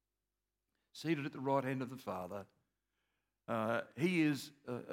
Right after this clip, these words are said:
uh, I think Paul said in that chapter, the one who, for whom the world was created, and in him, in, in him are all things made. Uh, the world for him was, was put into his character and his personality,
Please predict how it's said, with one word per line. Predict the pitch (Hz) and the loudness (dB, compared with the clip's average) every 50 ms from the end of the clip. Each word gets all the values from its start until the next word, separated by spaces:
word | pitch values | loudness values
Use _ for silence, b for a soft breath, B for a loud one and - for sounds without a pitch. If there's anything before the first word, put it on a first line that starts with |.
| 110 - - - | -10 -8 -6 -6
uh, | 117 | -6
I | 113 | -6
think | - - 139 131 117 - | -2 -2 -2 -2 -2 -4
Paul | 117 113 110 107 | -4 -4 -4 -4
said | - 143 123 104 | -2 -2 -2 -2
in | 113 107 | -2 -4
that | 107 110 107 - | -4 -4 -6 -8
chapter, | - - 123 113 110 - - 107 107 104 | -8 -6 -4 -4 -4 -4 -6 -6 -4 -4
the | 107 104 | -4 -4
one | 101 107 107 110 | -4 -2 -2 -2
who, | 107 104 117 117 104 | -2 -2 -2 -2 -2
for | - 113 107 | -2 -2 -2
whom | 104 117 113 110 110 107 b b b b b b b | 0 0 0 0 0 -2 b b b b b b b
the | 117 113 | -6 -2
world | 117 120 117 110 101 | 0 2 2 0 0
was | 107 107 - | -4 -10 -10
created, | - - - 127 110 110 107 104 104 - 120 104 92 | -12 -8 -4 -2 0 0 0 0 -2 -4 -6 -6 -6
and | - - 104 104 101 | -6 -6 -6 -4 -4
in | 98 110 107 104 | -4 -4 -2 -2
him, | 110 - - 110 107 107 110 | -4 -4 -4 -2 -2 -2 -2
in, | 107 113 113 107 110 110 113 113 - - - 110 | -2 -2 0 0 0 0 -2 -4 -10 -10 -6 -4
in | 110 110 107 | -2 -2 -2
him | 101 120 113 107 117 113 B B B B B | -2 -2 -2 -2 -2 -4 B B B B B
are | - 113 | -2 -2
all | 101 - 120 123 117 | 0 0 0 0 0
things | 110 - 127 104 107 107 95 | 0 -2 -4 -4 -4 -6 -8
made. | 95 95 101 101 92 87 95 110 104 104 B B B B B B B B B B - | -8 -8 -6 -6 -6 -6 -6 -8 -8 -10 B B B B B B B B B B -4
Uh, | 113 107 104 104 104 B B B - | -2 -2 -2 -2 -4 B B B -4
the | 131 | -2
world | 117 127 151 156 156 160 156 143 | 0 4 4 4 6 4 4 0
for | - - 143 127 131 | -2 -4 -2 -2 0
him | 139 156 160 156 147 139 | 2 2 4 4 4 2
was, | 127 120 113 - - - - | 2 0 -2 -4 -8 -6 -4
was | 120 127 127 | -4 -4 -4
put | - - 160 147 | -6 -6 -4 -2
into | 135 127 123 123 | -2 0 0 -2
his | 117 113 120 113 | -2 -2 -4 -6
character | - - - 160 143 139 147 135 139 - 120 | -6 -4 0 2 4 4 2 0 -2 -8 -10
and | 104 104 98 | -8 -8 -10
his | 92 - | -10 -10
personality, | - - 135 123 - - 123 120 120 117 113 117 117 | -2 -2 -2 -2 -2 -4 0 0 2 2 2 0 -2